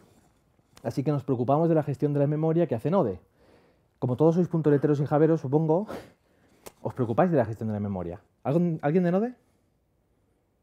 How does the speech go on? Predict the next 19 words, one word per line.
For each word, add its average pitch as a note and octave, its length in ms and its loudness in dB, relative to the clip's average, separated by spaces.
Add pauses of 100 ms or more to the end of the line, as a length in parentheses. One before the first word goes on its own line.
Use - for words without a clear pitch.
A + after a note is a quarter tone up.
(300)
¿Os B2 120 -6
preocupáis B2+ 360 0
de G3 60 0
la E3 60 2
gestión A#2+ 260 -4
de G#2 40 -2
la G2+ 60 -2
memoria? E3 360 -2 (920)
No. - 720 -10
<laughs> - 1200 -10
Yo A#2 100 -2
tampoco, C3 380 4
¿eh? C#3 100 6
O C#3 60 2
sea, A2 160 0
no, A#2 320 0
hasta A2 160 -4
ahora. C3 280 4 (1000)
Bueno, C#3 260 2